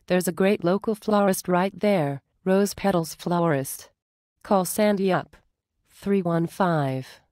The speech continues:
eight two three, seven oh seven three. She takes orders over the phone from six A M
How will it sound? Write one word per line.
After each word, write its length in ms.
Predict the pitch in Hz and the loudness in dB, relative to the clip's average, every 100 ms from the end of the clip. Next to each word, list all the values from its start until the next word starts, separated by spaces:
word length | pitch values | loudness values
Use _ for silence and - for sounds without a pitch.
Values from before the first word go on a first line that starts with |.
| - | -2
eight 200 | 220 240 | 0 0
two 280 | - 214 202 | 0 2 2
three, 680 | - 202 208 185 139 135 - _ | -2 0 2 2 0 -4 -12 _
seven 420 | _ - 165 165 170 | _ -2 0 0 -2
oh 160 | 175 185 | -2 -2
seven 360 | - 220 254 | 0 0 0
three. 420 | 240 220 175 135 131 _ _ | 0 0 2 -2 -6 _ _
She 200 | - 208 | -8 -4
takes 360 | 196 202 - | -2 -2 -4
orders 420 | - 185 170 156 | -4 -2 0 -2
over 220 | 160 165 175 | 0 -2 -2
the 100 | 226 | -6
phone 440 | - 190 156 160 | 0 2 2 0
from 180 | - 175 | -2 -4
six 360 | - - - - | -2 -6 -6 -6
A 180 | 185 185 | -2 -2
M 420 | 170 165 175 175 | 2 2 2 0